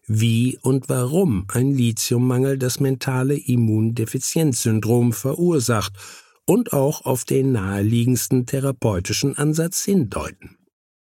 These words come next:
Die Liste an neuropsychiatrischen Entwicklungsstörungen und psychischen Erkrankungen aus dem Formenkreis des mentalen Immundefizienzsyndroms, bei denen der linke im Vergleich zum rechten Hippocampus stärker an Volumen verliert,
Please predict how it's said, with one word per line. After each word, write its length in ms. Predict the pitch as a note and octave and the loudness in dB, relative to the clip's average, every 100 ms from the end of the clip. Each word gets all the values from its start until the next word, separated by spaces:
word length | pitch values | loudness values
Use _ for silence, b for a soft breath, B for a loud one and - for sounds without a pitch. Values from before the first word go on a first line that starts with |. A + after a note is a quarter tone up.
| - | -2
Die 200 | C3+ F3 | 2 4
Liste 460 | F#3+ A3+ - E3+ | 4 0 -2 -2
an 220 | A2 G2+ G2 | 0 0 2
neuropsychiatrischen 1400 | A2+ B2 A#2+ B2+ - E2 E2 A2 A2+ A2 A#2+ G#2+ A2+ | 4 4 2 0 -2 -8 -4 0 0 2 0 0 0
Entwicklungsstörungen 1200 | G2 G2+ C#3+ B2 A2+ G#2 - B2 B2 C3 C3+ C#3+ | 0 0 0 0 0 0 0 2 2 2 2 0
und 320 | C#3+ - D2+ D2 | -2 -6 -8 -8
psychischen 580 | - C3+ A#2+ G2+ G#2+ | -2 -2 0 -2 -2
Erkrankungen 840 | F#2+ G2 - A#2 A#2 C3+ C3 C3+ C3+ | -4 -4 0 0 2 2 4 2 0
aus 320 | F#2 F#2 - | -2 -4 -4
dem 240 | E2 D2+ | -6 -6
Formenkreis 960 | D#2+ - A2+ A2 A2 G#2 - G#2 G#2 - | -6 0 2 2 2 -2 -2 -2 -2 -4
des 260 | F2 - - | -6 -6 -4
mentalen 720 | D#2+ E2 - A2+ G#2+ A2 F#2 | -4 -4 -2 0 2 0 0
Immundefizienzsyndroms, 1700 | A2+ A#2 B2 A2+ G#2+ F2 F2+ - C#3+ D3+ - B2 A2+ A#2 C3+ C3+ B B B B - | 0 2 2 0 -2 -6 -6 -2 0 0 0 0 2 2 2 0 B B B B -2
bei 140 | D3 | 2
denen 420 | C3 C3 C3+ C#3 | 4 2 2 0
der 160 | B2+ E2+ | -4 -4
linke 560 | F2+ B2 C3 B2 D3 | 0 2 2 0 -2
im 240 | D#3 - F#2 | -4 -4 -6
Vergleich 420 | - F#2+ F#2+ F#2+ | -4 -2 -2 -2
zum 220 | - F2+ | -4 -4
rechten 460 | F#2+ C3+ - - E2+ | -2 -2 -4 -6 -4
Hippocampus 760 | F2 F#2+ F#2+ G#2+ A2+ G#2+ B2 | -4 -4 -2 0 0 0 -4
stärker 640 | - - G#2+ F#2+ F2+ F#2+ E2+ | -4 -4 -2 -2 -2 -4 -2
an 240 | G2 F#2+ | -2 0
Volumen 480 | F#2+ G2 A#2+ A#2 G#2+ | 0 2 2 0 0
verliert, 480 | - A2+ E3 D#3 | -2 0 2 0